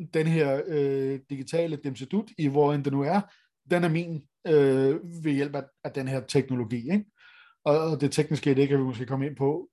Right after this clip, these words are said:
øh, senere. Men, øh, men det, det gør, det kommer, øh, Meta og de der også til at bruge.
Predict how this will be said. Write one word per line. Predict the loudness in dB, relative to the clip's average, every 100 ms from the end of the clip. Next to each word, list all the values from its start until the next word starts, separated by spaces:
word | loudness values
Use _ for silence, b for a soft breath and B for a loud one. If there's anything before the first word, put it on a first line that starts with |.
| -4
øh, | -4
senere. | 0 0 0 -6 0
Men, | 2 6
øh, | 4 4 2 -2 -10 _ _ _ _ _ _ _ -4
men | -4 4
det, | 4 4 4
det | 2
gør, | 2 0 0
det | 0
kommer, | 4 4 2 -2
øh, | -4
Meta | -2 -2 0 2 2
og | -2 -6
de | -2
der | -2
også | -4 -8 -4
til | -6
at | -4
bruge. | -4 -2 -4